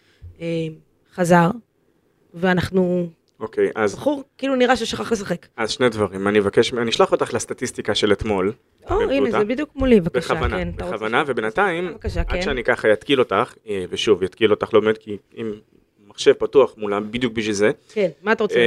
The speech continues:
Speaker 1: לדעת?
Speaker 2: אני, אני אזכיר רק קודם כל את הדיון שלנו פתיחת העונה על לורנזו בראון, שזה קצת שונה, אבל דומה,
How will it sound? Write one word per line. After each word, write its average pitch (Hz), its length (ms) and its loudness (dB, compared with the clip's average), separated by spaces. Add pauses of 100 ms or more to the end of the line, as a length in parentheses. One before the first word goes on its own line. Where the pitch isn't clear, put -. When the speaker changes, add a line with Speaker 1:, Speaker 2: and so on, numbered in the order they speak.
(360)
Speaker 1:
לדעת? 107 120 0
Speaker 2:
אני, 117 180 0
אני 123 160 0
אזכיר 185 280 -2
רק 175 80 -4
קודם 170 260 0
כל 147 340 4 (260)
את - 180 -8
הדיון 101 760 -2
שלנו 131 220 -4
פתיחת 123 320 -2
העונה 113 200 -2
על 107 60 0
לורנזו 104 360 2
בראון, 110 340 0 (480)
שזה - 240 -6
קצת - 240 -2
שונה, 123 260 -6
אבל 104 180 -4 (240)
דומה, 98 200 -4